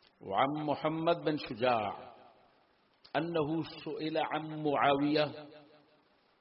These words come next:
وابنہ فاجاب۔ اما معاویہ فلا نمدحہ ولا نذمہ ونسکت عنہ،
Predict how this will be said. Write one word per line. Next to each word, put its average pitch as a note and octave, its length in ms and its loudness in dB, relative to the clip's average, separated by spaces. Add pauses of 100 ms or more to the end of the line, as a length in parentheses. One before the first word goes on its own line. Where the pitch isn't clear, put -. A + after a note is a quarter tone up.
(120)
وابنہ B2+ 640 0 (1000)
فاجاب۔ G#2 560 0 (1400)
اما D3+ 280 -2
معاویہ D3 540 0 (280)
فلا C#3 280 2
نمدحہ C3+ 680 -2 (1500)
ولا C#3+ 420 4
نذمہ E3 760 2 (1500)
ونسکت D#3 760 -6
عنہ، F3+ 320 4